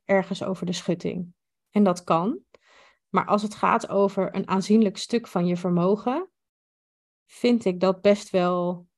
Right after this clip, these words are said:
riskant. Want ik denk, niemand begrijpt jouw belangen zo goed als jij dat zelf doet. En ik denk ook wel dat het ergens ondernemer eigen, eigen zou moeten zijn om dat graag goed te willen begrijpen. Dus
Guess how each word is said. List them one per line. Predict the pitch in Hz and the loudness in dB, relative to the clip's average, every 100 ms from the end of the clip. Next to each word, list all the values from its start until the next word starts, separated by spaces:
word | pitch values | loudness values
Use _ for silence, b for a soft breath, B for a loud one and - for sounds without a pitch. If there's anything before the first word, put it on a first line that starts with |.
| _ _ _ _ _ _ _ | _ _ _ _ _ _ _
riskant. | 190 175 - 190 - - | -6 -6 0 0 0 -4
Want | 180 - | -8 -4
ik | 202 208 | -4 0
denk, | 196 190 170 | 2 2 2
niemand | 196 240 233 214 | 2 2 0 -2
begrijpt | 175 - 175 185 185 | -6 0 2 2 0
jouw | 175 190 208 | -2 2 2
belangen | 196 185 190 185 | 2 -2 -2 -4
zo | 180 | -4
goed | 175 202 | -4 -6
als | 185 185 | -4 0
jij | 175 | 0
dat | 175 - | 0 0
zelf | 185 196 | 0 0
doet. | - 233 370 - - _ _ _ _ _ _ _ _ _ | 0 -2 -4 -10 -20 _ _ _ _ _ _ _ _ _
En | - 202 | -2 -2
ik | 180 | 0
denk | 190 190 - | 0 0 0
ook | 196 214 | -2 0
wel | 185 170 | 0 0
dat | 175 | -2
het | 180 - | -4 -4
ergens | 180 175 185 - - _ | -4 -4 -8 -10 -14 _
ondernemer | 202 190 180 175 185 180 - | -4 -2 0 0 0 -2 -6
eigen, | - 170 202 208 175 175 180 - | -2 0 0 -2 -4 -4 -6 -8
eigen | - 202 208 185 | -2 0 0 -2
zou | 180 | 0
moeten | 175 175 | 0 -2
zijn | 170 165 165 | 0 0 0
om | - | -2
dat | 180 175 | -4 -2
graag | 180 175 180 | 0 0 -2
goed | - 202 | -6 -6
te | 175 | -2
willen | 170 165 | -2 -2
begrijpen. | 170 - 180 202 - 170 | -6 -2 0 0 -4 -6
Dus | 180 175 | -4 -6